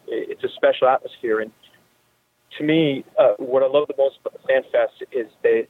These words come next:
they are the, the, the best example of the Premier League experience to a lot of people that may not be familiar with it. Uh, it, it, it, it's,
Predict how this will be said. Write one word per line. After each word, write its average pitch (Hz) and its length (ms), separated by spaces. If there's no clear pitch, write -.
they 117 300
are 113 280
the, 117 200
the, 127 80
the - 80
best - 280
example 120 720
of 110 100
the - 80
Premier 120 360
League 107 100
experience 123 400
to 120 80
a - 20
lot 120 140
of 123 80
people - 240
that 113 160
may 117 120
not 110 220
be 101 80
familiar 113 260
with 127 160
it. 143 140
Uh, 110 220
it, 123 140
it, 107 260
it, 127 160
it's, 131 200